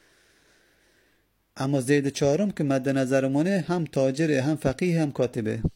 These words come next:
پس تا نگیم «مررت بزیدن التاجر الفقیه الکاتبه»، مشخص نمیشه که کدوم زیده. وقتی که هر سه تا صفت آوردیم، حالا مشخص می‌شه اون زید چهارمیه.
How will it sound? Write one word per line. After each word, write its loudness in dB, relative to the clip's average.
پس -2
تا 0
نگیم 0
«مررت 0
بزیدن 0
التاجر -2
الفقیه -2
الکاتبه»، -2
مشخص -2
نمیشه -2
که -2
کدوم 0
زیده. -2
وقتی -4
که -4
هر -2
سه -6
تا -2
صفت -2
آوردیم، 0
حالا 0
مشخص -2
می‌شه -4
اون -2
زید 0
چهارمیه. -4